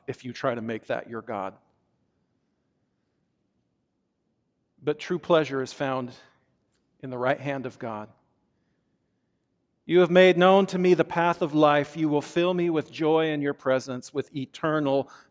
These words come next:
pleasures at your right hand." Eternal pleasures at your right hand. God is the creator of pleasure, and he intends for us to enjoy things.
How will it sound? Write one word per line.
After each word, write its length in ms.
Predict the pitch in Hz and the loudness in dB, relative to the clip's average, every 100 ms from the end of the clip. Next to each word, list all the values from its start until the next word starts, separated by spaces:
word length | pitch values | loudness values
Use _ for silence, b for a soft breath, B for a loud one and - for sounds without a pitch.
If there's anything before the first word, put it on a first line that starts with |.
| - | -20
pleasures 1040 | - 147 147 135 123 123 120 117 - - _ _ _ _ _ _ _ | 2 4 6 4 -2 -6 -6 -10 -14 -14 _ _ _ _ _ _ _
at 280 | 147 139 123 135 | -4 -4 -4 -4
your 280 | 131 120 110 | -2 -2 -2
right 320 | 123 123 - | -2 -2 -6
hand." 480 | 135 123 110 104 - - _ _ _ _ _ _ _ _ _ _ _ _ _ _ _ _ _ _ | -10 -8 -10 -12 -16 -20 _ _ _ _ _ _ _ _ _ _ _ _ _ _ _ _ _ _
Eternal 260 | - 151 151 | -10 -6 -6
pleasures 520 | - 131 113 120 110 | 0 0 0 -10 -14
at 100 | 123 | -14
your 140 | 120 117 | -12 -6
right 220 | 113 117 | -6 -6
hand. 380 | 117 123 107 - b b b - | -12 -14 -14 -20 b b b 0
God 460 | 151 160 165 151 156 | 4 6 4 2 0
is 320 | 156 147 139 | -2 -2 -4
the 100 | 139 | -10
creator 560 | - 147 131 135 135 120 | -8 -4 -2 -2 -2 -6
of 140 | - | -6
pleasure, 500 | - 117 120 110 120 _ _ _ _ _ _ _ _ _ _ _ b b - | -6 -6 -6 -12 -14 _ _ _ _ _ _ _ _ _ _ _ b b -8
and 140 | 143 | -8
he 300 | 127 180 170 | -4 -4 -2
intends 520 | 156 143 - 160 151 - | -4 -6 -4 -6 -6 -6
for 200 | 143 131 | -4 -2
us 220 | 131 - | -4 -8
to 180 | 139 131 | -10 -8
enjoy 400 | 123 127 120 113 | -8 -4 -4 -4
things. 560 | 117 110 113 - - | -8 -14 -16 -20 -20